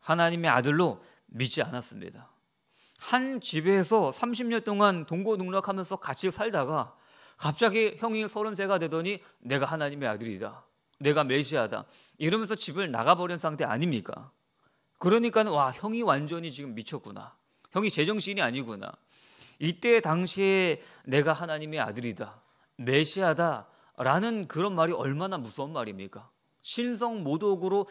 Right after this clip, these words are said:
죽을 수도 있는 그런 상황이죠. 그리고 자기의 형 예수가 그렇게 십자가에 못 박혔습니다.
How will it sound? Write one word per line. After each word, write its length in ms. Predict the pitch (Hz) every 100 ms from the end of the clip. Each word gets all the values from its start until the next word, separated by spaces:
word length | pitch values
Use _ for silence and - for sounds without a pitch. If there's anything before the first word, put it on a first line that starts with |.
| - _
죽을 360 | - 165 233
수도 280 | - 190 220
있는 280 | 170 165 156
그런 260 | 135 127
상황이죠. 720 | 123 143 160 113 98 113 110 - _ _ _ _ _ _ - -
그리고 600 | - 156 156 147 196 190 - - _
자기의 400 | - 151 143 160
형 160 | 156 156
예수가 720 | 127 131 127 156 170 151 -
그렇게 280 | - 143 156
십자가에 460 | 139 - 151 139 127
못 160 | 107
박혔습니다. 760 | 127 117 117 117 95 92 104